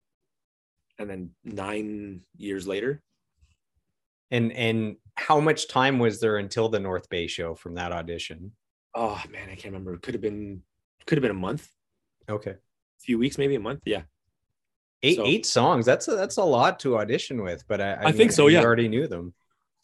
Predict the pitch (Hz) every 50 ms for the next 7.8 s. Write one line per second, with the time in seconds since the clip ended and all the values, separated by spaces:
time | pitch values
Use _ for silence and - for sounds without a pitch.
0 | - 151 151 156 156 147 123 113 110 107 110 113 110 110 117 117 107 104 - 120
1 | 107 127 123 110 123 127 127 123 120 117 117 117 107 104 104 - 107 98 92 92
2 | 92 95 _ _ _ - - 101 104 - - 98 101 101 98 92 87 - _ _
3 | _ _ _ _ _ _ _ _ _ _ _ _ _ _ _ _ _ _ _ -
4 | - - 117 113 113 - - 120 117 120 - 110 113 113 117 113 - - 131 131
5 | 131 123 117 110 110 113 127 135 135 - 147 135 139 123 110 120 117 120 113 117
6 | - 110 110 110 - 117 107 104 104 101 - 95 98 95 92 90 - - 127 117
7 | 113 - - 104 - - 107 101 - - 107 95 90 - - -